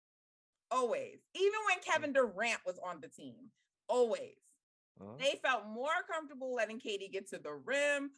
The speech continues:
Speaker 1: or have a mid-range than letting Stephen Curry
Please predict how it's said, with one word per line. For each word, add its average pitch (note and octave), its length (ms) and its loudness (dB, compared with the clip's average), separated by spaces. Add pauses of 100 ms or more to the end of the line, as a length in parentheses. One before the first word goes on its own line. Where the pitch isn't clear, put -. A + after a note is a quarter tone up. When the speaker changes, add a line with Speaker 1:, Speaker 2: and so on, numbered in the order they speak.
(120)
Speaker 1:
or F#3 140 -2
have F3+ 180 0
a E3+ 80 -2 (100)
mid-range C4+ 680 0 (240)
than G3 300 0
letting A#3 500 -2 (100)
Stephen G#3 460 -4
Curry E3+ 600 -6